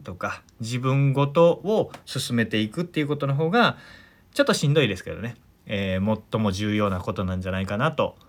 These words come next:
えー、この勉強会の時の話を思い出してお話しさせていただきました。えー、自分がしたいことをすると批判されます。解説されます。いらんこと言うてくるやついっぱいいます。なんですけど、そっちの方がね、えー、楽しい人生になると思うので、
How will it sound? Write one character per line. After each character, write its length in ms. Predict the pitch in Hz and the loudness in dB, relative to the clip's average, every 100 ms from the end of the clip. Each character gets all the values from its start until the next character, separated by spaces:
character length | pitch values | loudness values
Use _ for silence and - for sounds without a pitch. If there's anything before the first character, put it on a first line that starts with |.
| _ - | _ -10
え 320 | 90 87 85 | -6 -4 -4
ー、 0 | |
こ 120 | 90 107 | -2 0
の 240 | 92 - - _ - | 0 -4 -12 _ -8
勉 160 | 107 101 | -6 -4
強 160 | 101 | -4
会 160 | 92 95 | -4 -4
の 80 | 95 | -4
時 180 | 95 87 | -6 -6
の 60 | |
話 340 | 92 95 87 95 | -6 -6 -6 -8
を 60 | |
思 260 | 85 107 95 | -6 -4 -2
い 20 | 92 | -2
出 160 | 87 | -4
し 80 | - | -4
て 220 | - 185 | -2 -2
お 60 | - | -2
話 300 | 101 95 87 | -4 -4 -6
し 20 | |
さ 100 | - | -8
せ 100 | 92 | -8
て 200 | - 135 | -4 -4
い 60 | 139 | -6
た 100 | 101 | -8
だ 120 | 90 | -8
き 100 | - | -10
ま 120 | 82 | -14
し 60 | - | -14
た。 140 | - - _ _ _ - | -16 -20 _ _ _ -10
え 60 | |
ー、 40 | 101 | -6
自 160 | 92 | -2
分 100 | 104 | 0
が 100 | 107 | 0
し 60 | 104 | 2
た 80 | 110 | 2
い 20 | |
こ 120 | 101 | 2
と 80 | 101 | -2
を 20 | |
す 100 | - | -4
る 60 | 143 | 0
と 100 | 180 | 0
批 180 | - 127 | 0 -4
判 280 | 127 127 | -2 -4
さ 140 | 120 170 | -2 0
れ 60 | |
ま 120 | 160 143 | 2 -2
す。 160 | - _ | -8 _
解 240 | - 185 175 | -6 0 0
説 200 | 175 170 | 0 0
さ 100 | 180 | 0
れ 100 | 165 | 0
ま 120 | 160 | -2
す。 160 | - _ _ _ | -8 _ _ _
い 60 | 175 | -2
ら 100 | 190 | 0
ん 20 | |
こ 100 | 185 | 2
と 100 | 160 | 2
言 160 | 131 180 | 2 2
う 60 | |
て 100 | 196 | 2
く 140 | 196 135 | 0 0
る 80 | 127 | 0
や 120 | 135 | 0
つ 120 | 139 | -2
い 100 | 113 | -6
っ 40 | 139 - _ - | -8 -12 _ -4
ぱ 80 | 226 | -2
い 160 | 196 | -2
い 40 | 156 | -2
ま 140 | 165 | -4
す。 180 | 139 - - - | -4 -14 -20 -4
な 100 | 196 | 2
ん 60 | 214 | 2
で 80 | |
す 80 | 214 | 2
け 80 | 233 | 4
ど、 180 | 240 - - - | 4 4 -2 -18
そ 220 | - 143 | -4 -2
っ 60 | 139 | -2
ち 140 | - | 0
の 80 | 214 | 2
方 140 | 190 | 4
が 80 | 143 | 2
ね、 180 | 147 - - _ _ - | 0 -4 -20 _ _ -8
え 720 | 101 98 90 87 85 80 85 | -4 -2 -4 -4 -8 -10 -10
ー、 140 | 104 | -6
楽 120 | 98 | -4
し 120 | 95 90 | -4 -4
い 20 | |
人 180 | 92 87 | -4 -6
生 100 | 87 | -6
に 80 | |
な 120 | 87 87 | -6 -6
る 60 | |
と 120 | 85 | -6
思 160 | 85 85 | -6 -6
う 20 | |
の 100 | 82 | -6
で、 200 | 87 165 | 0 0